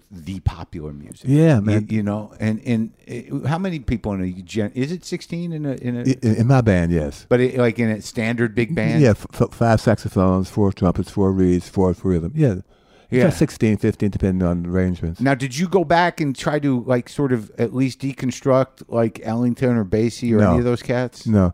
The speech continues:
Speaker 1: You don't, you know?
Speaker 2: No, I, I, I wasn't that interested in that kind of construct.
Speaker 1: Mm.
Speaker 2: I was interested in the results of it.
Speaker 1: Mm-hmm.
Speaker 2: I mean, you get the, the, the saxophone section's riff and, and, and the,
Speaker 1: Right.
Speaker 2: the
Speaker 1: Yeah,
Speaker 2: guitar
Speaker 1: yeah,
Speaker 2: player
Speaker 1: yeah,
Speaker 2: playing
Speaker 1: yeah,
Speaker 2: chomp,
Speaker 1: yeah,
Speaker 2: chomp, chomp.
Speaker 1: yeah.
Speaker 2: It just, just, just the combination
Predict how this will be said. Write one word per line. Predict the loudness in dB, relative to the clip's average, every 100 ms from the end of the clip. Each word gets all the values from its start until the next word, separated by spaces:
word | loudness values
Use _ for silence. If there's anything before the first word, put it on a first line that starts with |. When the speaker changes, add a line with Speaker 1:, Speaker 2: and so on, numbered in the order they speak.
| 0
Speaker 1:
You | 2
don't, | 2 0
you | -6
know? | 2 2
Speaker 2:
No, | 2
I, | 2
I, | 0 2
I | 6
wasn't | 6 6 6
that | 4 2
interested | 0 2 4
in | 6 4 0 0
that | 0 2
kind | 2 2
of | 2
construct. | -2 0 2 2 0 -10 -6
Speaker 1:
Mm. | -4 -4 0
Speaker 2:
I |
was | 2
interested | 2 0 2 4 4
in | 4 4
the |
results | 2 4 4 4 2
of | -2
it. | -2 -8 -8
Speaker 1:
Mm-hmm. | -4 -4 -4 -6 -6 -8 -2
Speaker 2:
I |
mean, | 2 2
you | 0
get | -4 -6 -18 -16 -16 -6
the, | -2 -2 -6 -20 _ -20 -8
the, | -8
the | -4 -4 -2
saxophone | -2 -2 2 2
section's | 2 0 2 2
riff | 4 4 2 -4
and, | -12 -8 -8 -6
and, | -8 -8
and | -8 -6 -6
the, | -10 -12 -4
Speaker 1:
Right. | -2 0
Speaker 2:
the | 2
Speaker 1:
Yeah, |
Speaker 2:
guitar | 4 4 4
Speaker 1:
yeah, |
Speaker 2:
player | 4 4
Speaker 1:
yeah, | 4
Speaker 2:
playing | 2 2
Speaker 1:
yeah, |
Speaker 2:
chomp, | 2 2
Speaker 1:
yeah, | 2
Speaker 2:
chomp, | 2 0
chomp. | 0 0
Speaker 1:
yeah. | 0 -8
Speaker 2:
It | 0
just, | 2 2 -6 _ -20 -20 -2
just, | -2 -2
just | -10 -10
the | -4
combination | 0 2 4 4 4 2 -2 -4